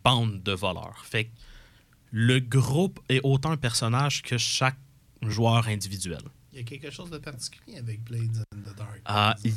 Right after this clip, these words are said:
Speaker 1: y a ma mécanique préférée dans Blades in the Dark qui s'appelle les flashbacks.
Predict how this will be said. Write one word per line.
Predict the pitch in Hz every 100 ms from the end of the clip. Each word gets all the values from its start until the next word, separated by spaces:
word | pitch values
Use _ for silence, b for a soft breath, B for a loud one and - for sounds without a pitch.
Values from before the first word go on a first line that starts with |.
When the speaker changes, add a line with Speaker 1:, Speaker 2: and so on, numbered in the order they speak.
| 107
Speaker 1:
y |
a | 123 135 113
ma | 107 113
mécanique | 110 110 131 110 120 -
préférée | - 131 - 104 117
dans | 113 98
Blades | 95 104 104
in | 101
the | 92
Dark | 90 107 113 -
qui | - 151
s'appelle | - 107 - 127 113 101
les | 123 -
flashbacks. | - 127 139 113 101 - - - -